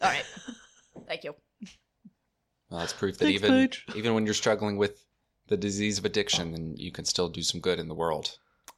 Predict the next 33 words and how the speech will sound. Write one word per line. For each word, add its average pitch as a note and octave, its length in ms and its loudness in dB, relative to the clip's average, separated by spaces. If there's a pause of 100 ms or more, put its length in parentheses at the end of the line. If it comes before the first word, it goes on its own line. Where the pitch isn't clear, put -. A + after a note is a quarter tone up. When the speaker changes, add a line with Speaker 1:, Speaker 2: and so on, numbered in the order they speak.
Speaker 1:
Yeah. D#3+ 200 -12 (800)
Tell E3+ 140 -10
me E3 80 -12
your D#3+ 140 -12
story. C#3+ 320 -8
<laughs> - 920 -10
Speaker 2:
I - 40 -10 (520)
don't A3 100 6
really F#3+ 140 8
have F#3 140 2
a F#3 40 -6
story. G3+ 540 0
I - 40 -20 (120)
just - 220 -14
came F3+ 180 0
out F3+ 120 4
of F3 60 0
my F3+ 80 2
mother's F3 300 0
vagina F3+ 540 4
already F#3 340 2
drunk. G3+ 320 0 (220)
Speaker 1:
<laughs> B3+ 80 0 (160)
Speaker 2:
She A3 180 0
was G#3+ 140 6
an F3 100 2
alcoholic. F#3 600 2 (200)
<laughs> - 200 -20
Just - 160 -6
kinda F#3+ 160 4
got - 200 0
passed - 380 -2
on. G3+ 280 0